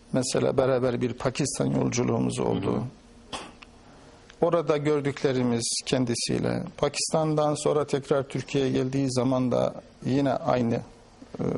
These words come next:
Speaker 1: şeyleri devam etme, aynı karakteri, aynı duyguyu, aynı huyu, e, devam ettirmesi. Yani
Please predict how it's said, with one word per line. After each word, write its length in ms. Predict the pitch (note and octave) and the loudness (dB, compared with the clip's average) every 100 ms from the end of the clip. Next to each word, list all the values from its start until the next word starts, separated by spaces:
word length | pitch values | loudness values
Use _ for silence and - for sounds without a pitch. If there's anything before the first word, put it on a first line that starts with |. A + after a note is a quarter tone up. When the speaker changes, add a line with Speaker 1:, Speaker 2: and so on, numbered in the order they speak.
| - - | -4 -2
Speaker 1:
şeyleri 540 | - C3 A2 A2+ A#2 | 0 0 0 0 0
devam 320 | A#2 A2+ A2+ - - | 0 0 -2 -6 -4
etme, 380 | - A#2 B2 A2+ - - - - - - - | -4 -2 -2 -2 -4 -20 -20 -20 -20 -20 0
aynı 340 | E3 E3 C#3 | 2 2 0
karakteri, 560 | - C#3 D#3 - A#2+ A#2+ | 0 0 0 0 0 0
aynı 400 | - C#3+ C#3 B2 | 2 2 2 0
duyguyu, 480 | B2+ A#2+ A2+ A#2+ A#2 | 0 0 2 2 2
aynı 300 | C3+ C#3+ C3 | 2 2 2
huyu, 440 | A#2 C3+ B2+ E3+ G#3 - - - - - - - - C3 | 0 0 0 0 -2 -14 -20 -20 -20 -20 -20 -20 -12 -2
e, 300 | C3 B2+ B2+ C3+ - - - - - | 0 0 0 -2 -4 -6 -12 -16 -12
devam 380 | B2+ C#3 D3+ D#3+ | -2 2 2 0
ettirmesi. 760 | C#3 - C#3 C3+ B2+ - C#3 E3 - - - - - - - - - - - | -2 0 0 0 -2 -2 -2 -2 -8 -20 -20 -20 -20 -20 -20 -20 -20 -20 -6
Yani 400 | E3 E3+ F3+ F3 | -2 0 2 -2